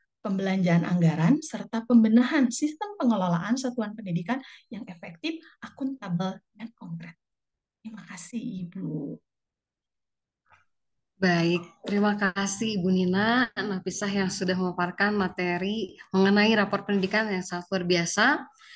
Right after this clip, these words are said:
Speaker 2: Bagi Bapak Ibu peserta,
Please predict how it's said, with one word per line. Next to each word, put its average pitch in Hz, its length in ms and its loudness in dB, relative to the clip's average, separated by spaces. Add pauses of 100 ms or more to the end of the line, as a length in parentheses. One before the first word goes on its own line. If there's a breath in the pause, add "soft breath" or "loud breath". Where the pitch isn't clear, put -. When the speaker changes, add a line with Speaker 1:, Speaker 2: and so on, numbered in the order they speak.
(360 loud breath)
Speaker 2:
Bagi 190 480 0
Bapak 190 480 0
Ibu 185 560 -4
peserta, 202 720 0